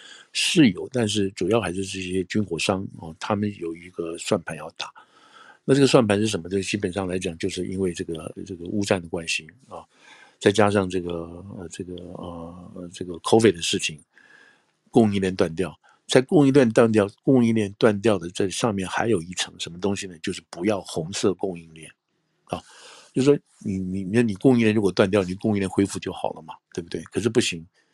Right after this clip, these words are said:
你供应对供应，你恢复原来的供应链里头就有红色的这个供应链的成分在里头。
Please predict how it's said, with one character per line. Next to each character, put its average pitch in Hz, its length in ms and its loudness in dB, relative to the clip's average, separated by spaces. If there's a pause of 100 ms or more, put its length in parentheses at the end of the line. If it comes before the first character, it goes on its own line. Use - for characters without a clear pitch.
(440)
你 101 80 -6
供 123 240 0
应 110 120 2
对 107 240 4 (120)
供 110 200 2
应， 104 140 -6 (240)
你 98 80 -2
恢 131 240 4
复 127 160 2
原 98 160 2
来 120 100 4
的 117 80 2
供 104 280 0
应 101 120 -4
链 104 140 0
里 85 140 -10
头 85 160 -14
就 101 160 -4
有 82 100 -6
红 85 320 -10
色 113 240 6
的 82 300 -10 (200)
这 - 140 -8
个 87 120 -8
供 98 280 0
应 95 60 -6
链 92 180 -2
的 80 120 -14
成 - 200 -8
分 95 140 -6
在 87 100 -8
里 82 160 -14
头。 - 180 -16